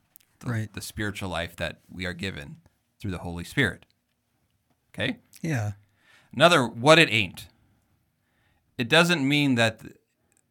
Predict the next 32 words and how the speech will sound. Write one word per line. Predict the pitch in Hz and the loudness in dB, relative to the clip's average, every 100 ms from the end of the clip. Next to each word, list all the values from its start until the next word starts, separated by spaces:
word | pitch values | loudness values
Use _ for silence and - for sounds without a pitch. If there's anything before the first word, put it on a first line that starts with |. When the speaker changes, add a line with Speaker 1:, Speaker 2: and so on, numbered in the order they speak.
| _ | _
Speaker 1:
that, | 101 113 117 120 | 0 4 4 4
uh, | 113 107 101 | 4 4 2
you | 113 117 | 0 2
will | 127 104 | 2 2
be | 117 110 | 0 2
immediately | 110 123 123 113 | 4 4 2 0
filled | 104 - 117 117 | -2 -2 0 0
with | 101 90 | -2 -6
great | 101 98 - | -6 -8 -6
peace | - 104 107 - - - | -4 -2 -2 -6 -14 -8
or | 98 - | -8 -2
overwhelmed | 117 110 107 98 104 107 | -2 0 0 0 0 0
with | 95 87 | -4 -8
great | 98 98 95 - _ _ | -4 -4 -4 -10 _ _
joy | - 113 104 87 78 78 - _ | -8 -2 0 0 -6 -10 -16 _
Speaker 2:
Hmm. | 131 120 104 101 _ _ _ _ - | -2 -2 -4 -8 _ _ _ _ -4
Speaker 1:
at | 104 107 | -2 0
this | 101 - - _ - | -4 -4 -12 _ -6
idea | 98 92 104 101 92 | -6 -4 -2 -2 -2
of | 87 | -4
being | 95 95 | -6 -6
born | 98 95 | -4 -4
again. | 90 85 87 82 | -4 -4 -6 -6
Like, | 82 85 - _ _ _ _ - | -8 -10 -12 _ _ _ _ -8
uh, | 87 82 | -4 -4
all | - | -4
of | 101 | -4
a | |
sudden | 104 98 95 | -4 -4 -4
you're | 90 85 85 - _ _ _ _ _ _ _ 104 | -4 -4 -6 -12 _ _ _ _ _ _ _ -2
zapped | 117 101 101 - | 2 4 2 -2
and, | 98 | -6